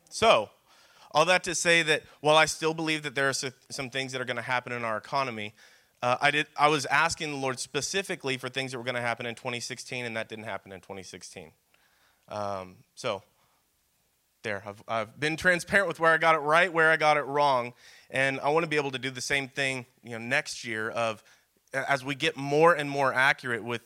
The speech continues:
specific timings of what the Lord is doing. All right, y'all with me? Okay. The first thing I heard for this year is restoring the foundations. That the Lord is, is calling not only,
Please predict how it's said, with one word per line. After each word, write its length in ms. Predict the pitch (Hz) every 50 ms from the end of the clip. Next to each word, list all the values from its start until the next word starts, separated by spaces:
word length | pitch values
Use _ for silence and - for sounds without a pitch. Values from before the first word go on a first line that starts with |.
| _ -
specific 760 | - - - - - - 135 - - 156 151 - 147 127 -
timings 540 | - - - 139 135 131 120 107 104 104 107
of 180 | 107 110 110 120
what 180 | 123 120 -
the 80 | 120 110
Lord 200 | 113 110 107 104
is 120 | 98 95
doing. 300 | - 104 101 92 87 85 _ _ _ _ _ _ _ _ _ _ _ _ _ _ _ _ _ _ _ _ _ _ _ - 117
All 60 | 120
right, 100 | 113 107
y'all 140 | 113 113 117
with 160 | 135 135 -
me? 160 | 185 190 190 _ _ _ _ _ _ _ _ - - - -
Okay. 200 | 113 - 123 104 - - - _ _ _ _ _ _ _ _ _ _ _ _ - _ _ - - - - _ -
The 100 | 135 -
first 240 | - 185 202 196 196
thing 160 | - 196 185
I 120 | 180 170 151
heard 220 | 160 180 175 165
for 80 | - 165
this 220 | 156 160 151 -
year 220 | 151 147 160 165 160
is 280 | 147 147 135 127 127 -
restoring 640 | 127 131 123 - - - 151 147 151 156 156 156 151
the 60 | 139
foundations. 960 | 127 - 143 135 131 127 120 117 117 113 107 - 98 90 87 87 - - - _ _ _ _ _ _ _ _ _ _ _ _ _ _ _ _ _ _ _ _ _ _ _ _ _ _ 440 427 415 _ _ _ _ _ _ _ _ _ _ _ - - - - - - -
That 140 | 139 135
the 60 | 147 151
Lord 220 | 151 165 190 202
is, 180 | 208 196 165 156
is 240 | - 147 151 131 -
calling 560 | - - 165 170 185 196 202 202 190 190 - - _ _ _ _ _ _ - - -
not 200 | - 156 160 175
only, 240 | 190 185 185 165 147